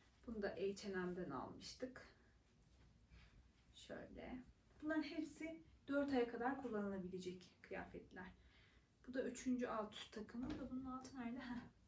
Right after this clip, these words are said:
Bu da üçüncü alt üst takımım. Şöyle, çok tatlış. Bu da dördüncü. Dört tane de alt üst takımım var. Zıbınlı, uzun kollu şekilde. Şöyle bir tulum, bunu da çok beğendim. Çok tatlı,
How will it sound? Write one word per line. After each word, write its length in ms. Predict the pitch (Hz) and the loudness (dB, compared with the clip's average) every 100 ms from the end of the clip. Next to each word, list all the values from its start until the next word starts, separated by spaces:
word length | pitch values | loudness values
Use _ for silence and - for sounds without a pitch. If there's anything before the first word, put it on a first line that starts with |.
| - - - - - | -20 -20 -20 -20 -8
Bu 100 | - | 2
da 60 | 277 | 4
üçüncü 420 | 269 - 262 254 | 6 6 6 8
alt 280 | - 220 202 | 6 4 2
üst 180 | - - | -4 -8
takımım. 600 | 202 196 202 208 269 - - - - - - - - - - | -6 -4 2 2 2 -2 -12 -20 -20 -20 -20 -20 -20 -20 -20
Şöyle, 640 | - - - - - - - | -6 0 0 0 -4 -8 -8
çok 220 | - - | -10 -10
tatlış. 760 | - - - 302 302 - - - - - - - - - - - - - - - - - - | -8 -10 -10 -12 -10 -10 -12 -14 -20 -20 -20 -20 -20 -20 -20 -20 -20 -20 -20 -20 -20 -20 -6
Bu 100 | 254 | -2
da 260 | 254 277 277 - 226 | 0 0 -2 -4 2
dördüncü. 480 | 226 196 190 190 - - | 4 2 -2 -6 -8 0
Dört 240 | 294 285 | 4 4
tane 240 | 240 196 240 | 4 4 6
de 60 | |
alt 280 | 254 226 214 | 4 4 0
üst 160 | - - | -4 -4
takımım 480 | 185 - 165 - - | -4 -4 -8 -8 -8
var. 160 | - 180 | -8 0
Zıbınlı, 540 | 196 170 170 - - - - | 0 0 -2 -2 -4 -6 -6
uzun 280 | 175 180 185 | 0 2 2
kollu 340 | - 127 - | 0 -6 -6
şekilde. 600 | - 202 - - - 311 - - - - - - - - - - - - - | -6 -6 -6 -6 -4 -4 -6 -18 -20 -20 -20 -20 -20 -20 -20 -20 -20 -20 -10
Şöyle 400 | - 311 294 277 | -2 4 6 8
bir 180 | 277 277 - - - - | 6 4 -2 -10 -12 -2
tulum, 320 | 277 269 269 | 4 8 8
bunu 160 | 269 277 | 10 8
da 120 | 277 | 8
çok 280 | - 277 - | 6 2 4
beğendim. 420 | 254 240 240 247 | 4 6 4 2
Çok 240 | - 254 | 0 -4
tatlı, 460 | - 247 247 240 247 | 0 0 0 0 0